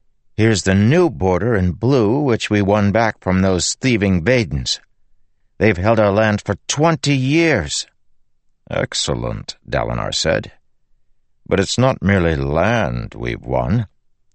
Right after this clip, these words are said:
"Trade treaties," Adolin said. "That's the point of the big ceremony we had to do. You and that Vayden High Prince in formal dress. We won the right to trade for tons of stuff for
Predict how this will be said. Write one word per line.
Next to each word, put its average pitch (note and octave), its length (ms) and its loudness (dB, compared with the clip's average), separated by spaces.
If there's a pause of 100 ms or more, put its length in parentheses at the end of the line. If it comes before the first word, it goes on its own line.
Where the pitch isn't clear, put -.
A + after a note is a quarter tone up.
(140)
"Trade F3 480 0
treaties," F#2+ 640 -2 (180)
Adolin B1 400 -4
said. - 340 -6 (440)
"That's - 220 2
the D3 80 0
point D3+ 300 0
of B2+ 40 -2
the A2 80 0
big G#2+ 220 -2
ceremony C3+ 540 2
we F#2 160 0
had G#2 180 0
to F#2 80 -4
do. E2+ 300 -2 (580)
You C#3 160 4
and B2+ 120 4
that E2 260 0
Vayden G#2 280 2
High A2+ 240 2
Prince F2+ 440 -2
in D#2 160 0 (100)
formal G#2+ 360 2
dress. F#2 500 -2 (720)
We C#3 120 2
won C#3+ 180 4
the B2+ 80 2
right B2 160 2
to A2 100 -2
trade B2 320 -2
for A2+ 120 0 (120)
tons D#3+ 460 2
of G2+ 100 0
stuff - 460 -2
for G#2 160 0